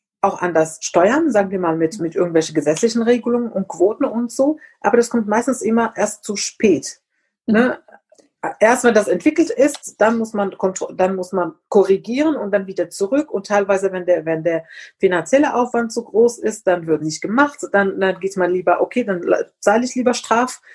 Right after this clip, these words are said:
Speaker 1: Strafgelder, als dass ich meine ganze Entwicklung nochmal von Null anfange.“ Also das ist ein Rattenschwanz und es ist eigentlich ein riesen, äh, volkswirtschaftlicher Schaden.
Speaker 2: Mhm.
Speaker 1: Und dafür zu sorgen, dass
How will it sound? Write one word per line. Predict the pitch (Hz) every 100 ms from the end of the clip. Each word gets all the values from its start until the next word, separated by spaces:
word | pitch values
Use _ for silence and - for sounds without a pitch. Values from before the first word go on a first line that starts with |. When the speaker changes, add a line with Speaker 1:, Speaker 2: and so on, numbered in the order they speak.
| -
Speaker 1:
Strafgelder, | - 233 247 233 262 254 233
als | - 180
dass | 180 -
ich | 185
meine | 180 170
ganze | 180 220
Entwicklung | 240 233 254 254 233
nochmal | 233 247
von | - 247
Null | 240 -
anfange.“ | 233 240 240 247 254 - -
Also | 247 247
das | 254 233
ist |
ein | 220
Rattenschwanz | 190 240 262 - 226 208
und | 208
es | 190 -
ist | - _ _ _ _ -
eigentlich | 185 214 220 208
ein |
riesen, | 190 208 202 190
äh, | 180 -
volkswirtschaftlicher | - 220 - 202 226 214 190 180 170
Schaden. | 165 226 269 175 226 302 - - -
Speaker 2:
Mhm. | 233
Speaker 1:
Und | 202 202 196 - _ _ -
dafür | 226 240 -
zu | 196
sorgen, | 160 180 208 233 220
dass | 196 196